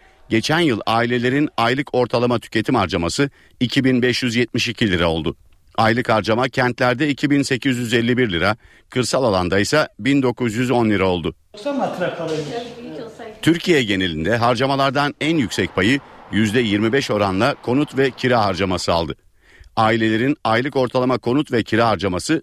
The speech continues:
iki bin on üçte altı yüz kırk iki lira oldu. Harcamaların yüzde yirmisi gıda ve alkolsüz içeceklere, yüzde on yediden fazlası ulaştırmaya, yüzde dördü haberleşmeye ve yüzde dörtten fazlası da alkollü içecek ve sigaraya ayrıldı.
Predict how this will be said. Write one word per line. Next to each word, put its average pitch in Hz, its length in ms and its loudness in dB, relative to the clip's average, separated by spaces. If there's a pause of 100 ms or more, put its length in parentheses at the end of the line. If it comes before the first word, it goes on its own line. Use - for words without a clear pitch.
iki 120 240 -2
bin 127 100 4
on 147 160 2
üçte 127 420 0
altı 113 300 0
yüz 131 140 -2
kırk - 260 -4
iki 110 200 0
lira 85 160 2
oldu. 82 260 -2 (120)
Harcamaların 156 760 0
yüzde 127 320 0
yirmisi 98 480 -2
gıda 107 360 2
ve 147 120 0
alkolsüz 113 560 -2
içeceklere, 85 640 0 (180)
yüzde 120 400 2
on 160 160 0
yediden 90 400 -2
fazlası 101 440 -2
ulaştırmaya, 101 680 0 (160)
yüzde 117 320 0
dördü 117 260 2
haberleşmeye 113 760 0
ve 117 160 2 (160)
yüzde 127 320 0
dörtten 120 400 -2
fazlası 101 460 -2
da 135 140 2 (100)
alkollü 104 420 0
içecek 117 360 -2
ve 131 100 2
sigaraya 95 460 0
ayrıldı. 82 400 -2